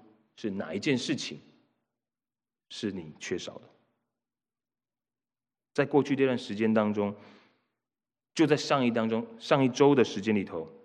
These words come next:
在你灵修的时候，你读经的时候，祷告的时候，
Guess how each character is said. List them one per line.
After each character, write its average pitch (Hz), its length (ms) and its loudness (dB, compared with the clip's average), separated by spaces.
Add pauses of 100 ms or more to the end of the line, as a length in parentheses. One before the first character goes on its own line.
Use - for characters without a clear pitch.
(960)
在 113 140 -2
你 98 100 -4
灵 92 180 -6
修 110 160 -2
的 101 80 -6
时 95 160 -10
候， 92 360 -6 (260)
你 98 140 -10
读 113 240 0
经 117 200 2
的 107 80 6
时 95 160 0
候， 92 360 -2 (320)
祷 85 240 -2
告 120 240 2
的 101 80 0
时 92 160 -10
候， 90 200 -6